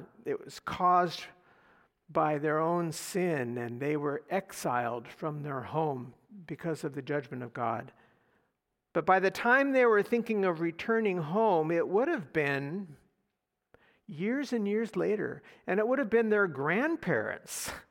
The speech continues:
who were mostly to blame.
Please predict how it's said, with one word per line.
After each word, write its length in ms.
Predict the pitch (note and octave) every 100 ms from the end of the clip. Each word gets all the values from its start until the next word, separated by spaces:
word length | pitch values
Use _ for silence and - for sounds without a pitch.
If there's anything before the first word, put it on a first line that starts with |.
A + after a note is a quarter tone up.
| _ _ _ _ _ _ _ _ _
who 180 | - G3+
were 160 | E3+ D3
mostly 400 | D3+ E3+ - C#3
to 80 | A#2
blame. 560 | A2+ D#3+ A#3+ F#3 G#3